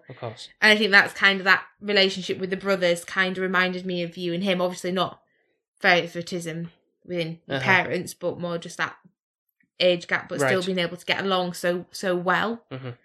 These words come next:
Speaker 2: which is, is lovely to have. And Gordy, you do feel for him in a, in a sense, but he's the one who is, he brings water. He's like, "Right, okay, well, there's a local s-, store nearby. What can we buy with,"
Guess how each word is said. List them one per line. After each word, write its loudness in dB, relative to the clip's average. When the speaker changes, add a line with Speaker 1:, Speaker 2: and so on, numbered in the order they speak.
Speaker 2:
which -10
is, -10
is -8
lovely -4
to -10
have. 2
And -6
Gordy, 0
you -4
do -4
feel -4
for 4
him 2
in -2
a, -12
in -4
a -6
sense, -6
but -8
he's -2
the -2
one 0
who 0
is, -4
he -12
brings -4
water. 0
He's -10
like, -6
"Right, 4
okay, -6
well, -6
there's -10
a -6
local -4
s-, -12
store 0
nearby. 2
What -2
can -8
we -2
buy 2
with," -2